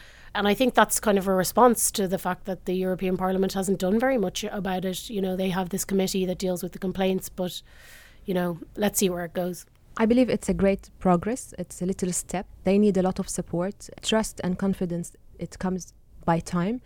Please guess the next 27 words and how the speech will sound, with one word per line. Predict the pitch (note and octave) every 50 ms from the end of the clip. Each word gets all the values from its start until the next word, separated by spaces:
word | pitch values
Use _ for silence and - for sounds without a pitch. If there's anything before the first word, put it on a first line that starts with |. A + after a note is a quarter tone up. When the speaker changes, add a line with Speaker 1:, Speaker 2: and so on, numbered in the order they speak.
| - - - - - - -
Speaker 2:
We | - F3 F#3+ A3
cannot | G#3+ - G#3+ G3+ G3+ G3 G3+ - - - -
encourage | F#3+ F#3 - - F#3+ F#3 F#3 F3 - - - - - - - - - - - - -
quickly | - A3 G#3+ - - F#3+ F3+
the | F3 F3
women | E3+ F#3 F#3 F#3 F3 F3 E3
not | F3 F#3 F#3 -
to | - - F3 D#3+ - - E3+
be | F3 E3+
afraid, | - E3 - - - G3+ G3+ G3+ G3 F#3+ - - -
not | F3+ F3+ F#3 -
to | - F3+ F3 D#3+
risk | E3+ F#3+ - - - -
their | F3 E3+ D#3+
jobs | D#3 - F#3 F#3 F#3+ F#3+ F3+ F3+ -
and | - E3 D#3+ E3
their | D#3+ D#3+ D#3+ D#3 D3 -
livelihoods | - D#3+ F3 G3 A3 A3 G3+ G3+ G3 F#3+ G3 F#3+ F3+ - -
by | - E3+ E3 E3 E3 -
just | - E3+ E3+ - -
coming | F3+ F3 F3 E3+ -
out | - E3+ E3+ F3 E3+
and | - D3+ D#3
filing | - - E3 E3 D#3+ D#3+ D#3+ D#3+
a | D#3
complaint. | - E3 D#3 D#3 - F#3 E3+ D3+ D#3
So | - F3+